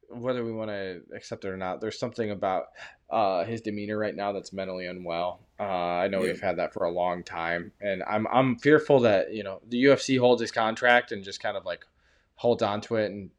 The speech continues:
Speaker 1: doesn't let him fight anywhere else just for his own health. Um,
Speaker 2: Yeah.
Speaker 1: because I know if they cut him, he's just gonna go to,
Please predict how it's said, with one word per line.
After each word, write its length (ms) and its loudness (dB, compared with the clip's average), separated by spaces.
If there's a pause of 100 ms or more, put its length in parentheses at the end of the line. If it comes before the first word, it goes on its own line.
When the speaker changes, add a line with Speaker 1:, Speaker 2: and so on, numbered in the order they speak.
(300)
Speaker 1:
doesn't 240 -4
let 100 -4
him 80 -6
fight 180 0
anywhere 280 -4
else 300 -4
just 220 -6
for 160 -4
his 180 -12
own 180 -4
health. 500 -6 (640)
Um, 380 2
Speaker 2:
Yeah. 140 -2 (120)
Speaker 1:
because 260 -2
I 80 6
know 180 6
if 80 2
they 120 4
cut 280 4
him, 360 0 (360)
he's 180 -4
just 160 -4
gonna 160 2
go 200 4
to, 280 0